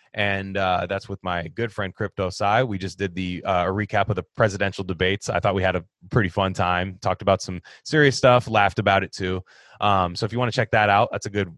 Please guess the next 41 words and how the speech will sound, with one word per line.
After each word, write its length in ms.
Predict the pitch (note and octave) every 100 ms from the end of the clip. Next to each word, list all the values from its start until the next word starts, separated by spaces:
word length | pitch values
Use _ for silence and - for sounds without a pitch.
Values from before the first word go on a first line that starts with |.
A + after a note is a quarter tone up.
| _
first 280 | G#2+ G2+ G2
episode 280 | E2 G2 F2
to 60 |
start 320 | - F2+ E2+
on. 180 | F2 A#2 - _ _ _ _ _ -
And, 420 | G#2 G#2+ G#2 G2+
um, 560 | G2+ G2 F2+ F2 E2+ D#2 - - _ _ _ _ _ _ -
yeah, 280 | E3 G3 -
take 140 | F#3+
it 80 | A3
easy 160 | A3+ G#3
on 80 | F#3
my 100 | F3
boy 180 | E3+
Marcus 280 | D3 C3+ A#2+
Johnson, 320 | G#2+ G2+ E2
by 140 | D#2+ E2
the 80 | F2+
way, 160 | G2
too. 180 | - G#2 - _ -
Uh, 220 | F#2 F2+
I 40 |
thought 160 | - B2
that 80 | C3
was 260 | A#2 G#2
really 280 | F#2 A#2+ A#2
good, 300 | A2 A2 F#2
uh, 280 | F#2 G2 F2+ _ _ -
film 180 | C3 G#2+
work 160 | G2+ E2+
that 140 | F#2+
he 80 | F#2
did 280 | F#2 F2+ F2
and, 200 | F2+ F2+
uh, 180 | F2+ E2+ - _
a 80 | -
breakdown 400 | G#2 G2+ G2+ F#2
that 100 | F2+
he 80 | F2+
did. 300 | E2+ F2 F#2+
So 260 | - E2+